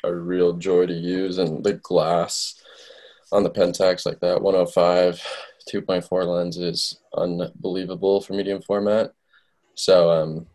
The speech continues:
yeah, I'm, I've been loving the Pentax, and I think, uh, the only, the only medium form, this, the only six-by-seven camera that I think I would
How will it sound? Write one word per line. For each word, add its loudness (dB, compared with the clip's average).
yeah, 6
I'm, -2
I've -4
been -2
loving -2
the -6
Pentax, -6
and -4
I -8
think, -4
uh, 0
the 0
only, 0
the 0
only 6
medium 2
form, 4
this, -2
the 2
only 6
six-by-seven 0
camera 4
that 4
I 6
think -4
I 4
would 0